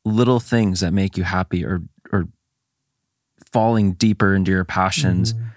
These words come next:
Speaker 1: and just doing those types of things. And then when you're ready, I think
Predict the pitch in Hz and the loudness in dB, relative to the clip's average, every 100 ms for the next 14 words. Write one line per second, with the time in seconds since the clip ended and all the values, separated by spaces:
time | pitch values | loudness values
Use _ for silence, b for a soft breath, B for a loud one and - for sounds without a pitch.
0 | B B B - 117 117 107 110 107 98 | B B B 0 2 2 2 2 4 2
1 | - 104 - 101 101 104 104 101 107 107 | 0 -2 -2 -2 0 2 2 2 2 2
2 | 101 90 101 110 98 92 - 98 | 0 0 0 2 0 0 -2 -4